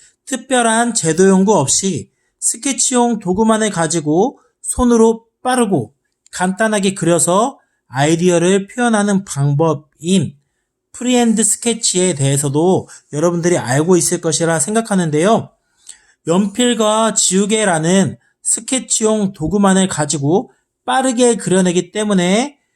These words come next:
간단하고 쉽게 그릴 수 있는 스케치 방법입니다. 여러분들, 프리핸드 스케치 기법까지 잘 기억해 주기를 바랍니다. 네, 여러분들, 학습지 삼 페이지 이 번을 함께 볼까요?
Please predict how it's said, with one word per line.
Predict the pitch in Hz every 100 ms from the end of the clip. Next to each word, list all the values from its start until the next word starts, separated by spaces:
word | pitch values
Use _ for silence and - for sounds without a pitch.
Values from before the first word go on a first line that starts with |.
| _ _ _ _ _ _ _ _ _ _ _ _
간단하고 | - 175 190 226 202 190 202
쉽게 | 190 - - 240
그릴 | - 160 190
수 | -
있는 | 175 147 170 226
스케치 | - - - 240 - 233 247 262 -
방법입니다. | - 143 147 196 151 123 117 113 - _ _ _ 151
여러분들, | 180 190 165 165 214 294 - _ _
프리핸드 | - 254 240 220
스케치 | - 247 - - 208
기법까지 | 190 - 175 - 143 139 180 160 - _ _
잘 | - 147 180 240 - _ _ _ _ -
기억해 | 175 180 190
주기를 | - 139 151 170 247
바랍니다. | 190 151 143 123 107 _ _ _ _ _ _ _ _ _ _ _ - _ _ _ _ _ _ _ _
네, | 165 202 185
여러분들, | 185 220 208 202 226 254
학습지 | 214 240 240 254
삼 | 233 247
페이지 | 247 240 202 160
이 | 175
번을 | 220 208 208 202
함께 | 226 220
볼까요? | 147 131 147 202 165 -